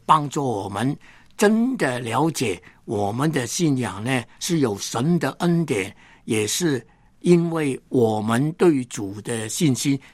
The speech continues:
这些都是上帝所赐的。现在这个时代呢，很多人呢，就，呃，讲很多话，很多理论，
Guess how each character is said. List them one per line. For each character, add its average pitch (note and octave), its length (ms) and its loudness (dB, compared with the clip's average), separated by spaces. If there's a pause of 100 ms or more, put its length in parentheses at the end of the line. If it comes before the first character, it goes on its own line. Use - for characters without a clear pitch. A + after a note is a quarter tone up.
这 F#3+ 200 8
些 E3+ 220 -2
都 D#3+ 240 2
是 C#3 360 -4 (220)
上 D3 480 2
帝 B2+ 360 -2 (100)
所 G2+ 480 -6
赐 B2+ 340 -2
的。 G2+ 180 -2 (1200)
现 F3+ 320 2
在 D#3+ 180 2
这 C#3+ 140 -4
个 C#3+ 100 -2
时 - 260 -6
代 B2+ 220 2
呢， A#2 180 0 (480)
很 A#2 320 2
多 E3+ 240 2
人 B2 280 -4
呢， C3 240 -2
就， A#2 420 -4 (380)
呃， G2 600 -6 (1120)
讲 G#2+ 220 -2
很 F2+ 120 -6
多 A#2+ 140 -4
话， A#2 300 2 (720)
很 G#2+ 280 -4
多 C#3 200 0
理 F#2+ 240 -6
论， A#2 200 -4